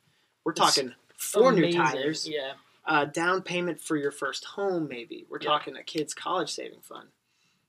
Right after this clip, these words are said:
Speaker 1: Um, and so, yeah, and national data shows, this is from the Kauffman Foundation, there's a potential, uh, ten thousand more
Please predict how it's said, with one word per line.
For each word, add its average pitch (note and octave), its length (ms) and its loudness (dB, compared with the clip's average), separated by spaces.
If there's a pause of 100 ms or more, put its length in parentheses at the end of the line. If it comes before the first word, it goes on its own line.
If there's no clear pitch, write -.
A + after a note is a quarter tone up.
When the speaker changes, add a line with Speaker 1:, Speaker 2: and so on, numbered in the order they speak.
Speaker 1:
Um, B2+ 360 -6 (440)
and D3+ 100 -2
so, F3 180 8
yeah, E3 200 8
and D#3 180 2
national F#3 420 4
data D#3 540 2 (340)
shows, D3+ 540 4
this E3 120 0
is - 40 0
from D3+ 160 -4
the C#3 60 -10
Kauffman D#3 360 -4
Foundation, C#3 540 -4
there's D#3 280 0
a D#3 40 -8
potential, C#3+ 600 -4 (300)
uh, C#3 240 -4
ten F3 260 -2
thousand D3 500 -2
more B2+ 540 -4